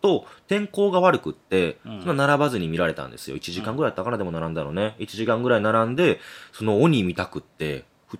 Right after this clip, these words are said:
Speaker 1: と入るんですよ、その秘仏を見に。
Speaker 2: うん。
Speaker 1: そしたら同じように厨子っていう箱みたいなのがあって、
Speaker 2: うん。
Speaker 1: で、それが開かれてるんですね。
Speaker 2: うん。
Speaker 1: 黒い厨子でしたね、確か。で、見ると真っ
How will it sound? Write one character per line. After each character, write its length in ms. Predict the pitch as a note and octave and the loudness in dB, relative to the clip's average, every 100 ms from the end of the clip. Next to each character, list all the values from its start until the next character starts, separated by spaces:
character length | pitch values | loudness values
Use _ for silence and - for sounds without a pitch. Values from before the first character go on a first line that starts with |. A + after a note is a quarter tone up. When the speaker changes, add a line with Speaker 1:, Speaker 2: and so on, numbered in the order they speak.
| _ | _
Speaker 1:
と 60 | - | -2
入 220 | A#2+ F3 | 4 6
る 120 | B2+ | 4
ん 60 | D2+ | 2
で 80 | C#2+ | -6
す 120 | D#2+ | -6
よ、 120 | C2+ | -6
そ 80 | E2 | -6
の 80 | D2+ | -4
秘 100 | G2+ | -2
仏 240 | F#2 G2 | -2 0
を 60 | F#2 | 0
見 120 | F2 | -2
に。 100 | C#2+ | -4
Speaker 2:
う 0 | |
ん。 20 | |
Speaker 1:
そ 40 | - | -8
し 80 | - | 0
た 60 | |
ら 60 | B2+ | 2
同 100 | D3+ | 4
じ 80 | D#3 | 4
よ 60 | C3+ | 2
う 20 | |
に 100 | E2+ | 2
厨 140 | G2+ | -2
子 160 | - C#3+ | 0 0
っ 100 | - | 0
て 160 | D#3 | 2
い 80 | D3+ | 4
う 180 | F#3 F3 - - - | 6 4 2 -12 -8
箱 260 | - F3+ | -2 0
み 120 | F3+ | 2
た 80 | C3+ | 0
い 40 | E2+ | 0
な 100 | D2+ | -2
の 80 | |
が 120 | C#2 C#2 | -4 -6
あ 20 | |
っ 60 | |
て、 340 | - D#2+ D2+ - | -8 -6 -4 -4
Speaker 2:
う 40 | |
ん。 160 | G#2 F#2+ | -10 -8
Speaker 1:
で、 80 | B2 | 0
そ 100 | E3 | 4
れ 60 | |
が 80 | F3 | 4
開 240 | - D3 E3 | 4 2 6
か 100 | E3 | 6
れ 80 | |
て 100 | - D2 | 4 0
る 80 | B1+ | -6
ん 20 | |
で 60 | |
す 100 | - | -8
ね。 160 | B2+ D#3+ A#2 | -6 -6 -8
Speaker 2:
う 20 | |
ん。 160 | G2 F2+ | -12 -4
Speaker 1:
黒 280 | D3 D3 D#3+ | 2 6 6
い 40 | |
厨 100 | A2 | 4
子 120 | G#2 D#2+ | 0 -4
で 80 | |
し 40 | - | -6
た 120 | C2+ | -8
ね、 120 | C#2+ - | -10 -10
確 220 | D2 - | -10 -8
か。 180 | - - - - | -10 -10 -18 -6
で、 100 | A2+ | -2
見 160 | C3 G3+ | 2 4
る 140 | A2 | 4
と 240 | - F#2+ | 4 2
真 220 | D#2+ F#2+ | 4 2
っ 80 | C#3 | 2